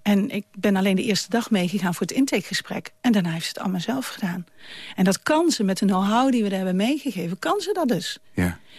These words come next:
Speaker 1: En dat is het mooie. Nu kan zij het leven leven zelfstandig. Want ze is niet gek.
Speaker 2: Nee.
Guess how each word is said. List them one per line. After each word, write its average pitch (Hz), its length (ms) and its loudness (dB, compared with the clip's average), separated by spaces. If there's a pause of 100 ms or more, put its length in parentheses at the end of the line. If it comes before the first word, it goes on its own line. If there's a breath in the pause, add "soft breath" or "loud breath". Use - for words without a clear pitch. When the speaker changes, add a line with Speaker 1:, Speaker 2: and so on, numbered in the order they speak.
(100)
Speaker 1:
En 220 160 2
dat 240 140 4
is 262 120 0
het 226 100 0
mooie. 254 340 4
Nu 247 100 4
kan 240 180 -2
zij 233 220 -2
het 208 100 0
leven 220 360 2
leven 247 320 2
zelfstandig. 190 720 0 (440 soft breath)
Want 233 120 -2
ze - 60 0
is 247 100 0
niet 254 140 2
gek. - 260 -4 (600)
Speaker 2:
Nee. 98 200 -8